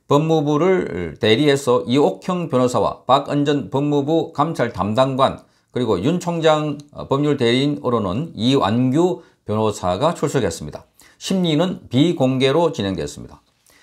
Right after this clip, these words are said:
자, 신문이 끝난 이후에 이완규, 어, 윤석열 검찰총장의 법률 대리인은 기자들과 만난 자리에서 이 사건은 윤 총장 개인에 관한 문제이기도 하지만 검찰의 독립성,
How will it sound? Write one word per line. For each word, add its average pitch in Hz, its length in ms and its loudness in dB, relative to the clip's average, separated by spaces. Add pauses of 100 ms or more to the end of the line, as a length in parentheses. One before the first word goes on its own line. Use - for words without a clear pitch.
(280)
자, - 160 2
신문이 196 480 0
끝난 175 420 0
이후에 123 600 2
이완규, 143 760 0
어, 76 440 -16 (680)
윤석열 151 340 2
검찰총장의 135 1120 0
법률 139 300 2
대리인은 131 640 0 (100)
기자들과 135 460 4
만난 117 320 0
자리에서 107 460 0
이 185 140 -2
사건은 151 600 -2 (460)
윤 190 160 0
총장 180 400 0
개인에 170 680 2
관한 127 340 0
문제이기도 117 560 -2
하지만 107 540 -2 (140)
검찰의 143 540 0
독립성, 180 600 -4